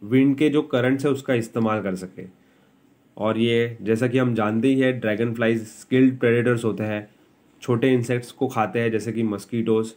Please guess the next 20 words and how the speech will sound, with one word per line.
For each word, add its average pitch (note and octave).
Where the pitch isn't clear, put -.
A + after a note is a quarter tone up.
जो G2+
कि G#2+
हमारे G#2+
लिए A#2
बहुत A2
ज़्यादा A2+
फ़ायदेमंद A2
होता F#2+
है। G2+
तो B2+
बेनिफिशियल C3
इंसेक्ट A#2+
है A#2+
हमारे G#2
लिए, A2+
और G2+
इनके A#2
क्रूशियल A#2+
रोल A#2+
है B2